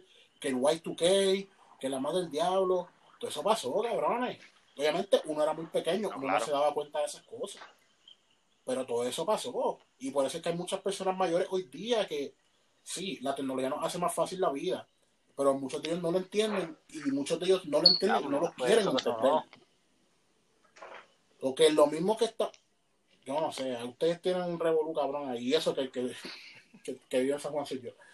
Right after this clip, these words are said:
Speaker 1: Mira, este que, o sea, cabrón, el cambio siempre,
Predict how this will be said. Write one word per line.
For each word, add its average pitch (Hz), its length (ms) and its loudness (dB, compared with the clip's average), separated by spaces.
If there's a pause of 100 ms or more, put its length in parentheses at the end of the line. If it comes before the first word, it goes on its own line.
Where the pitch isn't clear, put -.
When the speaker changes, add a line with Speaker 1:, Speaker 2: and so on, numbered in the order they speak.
(420)
Speaker 1:
Mira, 165 320 4
este 156 320 0
que, 143 280 2
o 139 80 -4
sea, 147 340 2 (1300)
cabrón, 170 420 2 (120)
el 160 260 -6
cambio 190 440 -4
siempre, 185 560 -6